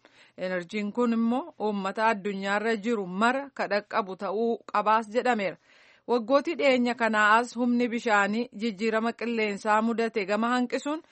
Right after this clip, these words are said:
hayyoonni biyyootii adda addaa irraa dhufan dudubbachuun kun bu'aa gaarii akka argamsiisu ibsameera.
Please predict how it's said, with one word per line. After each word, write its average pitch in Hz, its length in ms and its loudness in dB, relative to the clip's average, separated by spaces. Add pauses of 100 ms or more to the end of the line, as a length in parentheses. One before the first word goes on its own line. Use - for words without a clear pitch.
(240)
hayyoonni 254 580 4
biyyootii 214 460 -2
adda 190 360 2
addaa 190 320 2
irraa 202 240 2
dhufan 220 400 2 (340)
dudubbachuun 196 760 -2
kun 285 220 -4 (120)
bu'aa 254 280 6
gaarii 208 420 0
akka 226 320 -2
argamsiisu 214 560 -2
ibsameera. 220 600 2